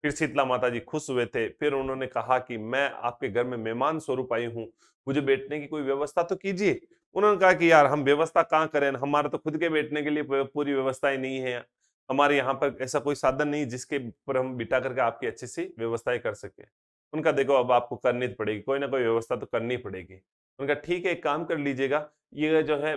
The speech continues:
बैठ जाइए, आपके हिसाब से कोई साधन दिखे।" तो शीतला माता को और तो कुछ दिखता नहीं, वहां पे गधा दिख जाता है बैठा हुआ, और कुमार जाति के लोगों के पास गधा अक्सर रहा करता था।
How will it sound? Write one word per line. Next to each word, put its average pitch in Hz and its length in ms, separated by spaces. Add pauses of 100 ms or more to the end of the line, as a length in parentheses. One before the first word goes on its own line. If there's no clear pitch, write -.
बैठ 175 200
जाइए, 151 220
आपके 135 240
हिसाब 127 260
से 139 100
कोई 127 120
साधन 123 340
दिखे।" 117 200
तो 120 80
शीतला 160 360
माता 151 240
को 131 120
और 135 80
तो 143 120
कुछ 135 120
दिखता 123 300
नहीं, 131 140
वहां 123 200
पे 123 120
गधा 127 280
दिख 117 160
जाता 107 240
है 110 100
बैठा 101 200
हुआ, 98 160
और 117 160
कुमार 165 360
जाति 160 280
के 147 100
लोगों 135 260
के 139 80
पास 131 280
गधा 131 200
अक्सर 131 400
रहा 110 220
करता 104 320
था। - 160